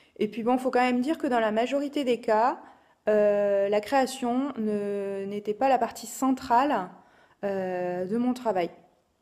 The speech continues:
Donc j'ai eu envie de voir un peu ce qui se passait, euh,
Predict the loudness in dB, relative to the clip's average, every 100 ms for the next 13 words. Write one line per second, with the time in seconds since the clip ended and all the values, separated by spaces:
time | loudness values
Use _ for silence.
0 | _ -20 -20 -16 -4 -2 2 2 4 4
1 | 2 2 0 0 2 4 4 2 0 -2
2 | 0 4 4 4 0 -6 -8 -6 2 2
3 | 2 -4 -6 -8 -16 _ _ -6 -2 0
4 | 0 -2 -2 -2 -4 -6 -8